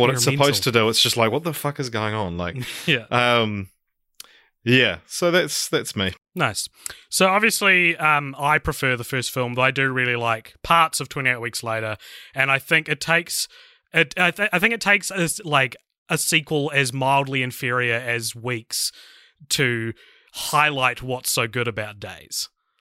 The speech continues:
Speaker 2: Like,
Speaker 1: Sure, yeah.
Speaker 2: th-, when I talk about why I don't like Weeks, I'm constantly referring to Days.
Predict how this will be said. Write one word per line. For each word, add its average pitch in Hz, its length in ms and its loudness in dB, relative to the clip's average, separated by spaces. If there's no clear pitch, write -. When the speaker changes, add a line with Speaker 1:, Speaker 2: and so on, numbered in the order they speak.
Speaker 2:
Like, 131 240 2
Speaker 1:
Sure, 104 300 4
yeah. 101 240 4
Speaker 2:
th-, 101 60 -8
when 170 360 -2
I 160 100 2
talk 185 340 -2
about 147 340 2
why 135 300 2
I 131 100 2
don't 131 240 -2
like 120 220 -2
Weeks, 117 380 -4
I'm 123 160 -10
constantly 123 540 -6
referring 113 540 -4
to 117 120 -12
Days. 113 400 -4